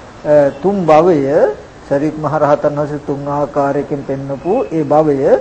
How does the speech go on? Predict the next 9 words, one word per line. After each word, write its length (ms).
විස්තර 540
වශයෙන්, 480
අර්ථ 300
වශයෙන් 400
බලන්න 500
ගියාම 540
ඒක 240
පෙන්නනවා 580
ධර්මයේ 680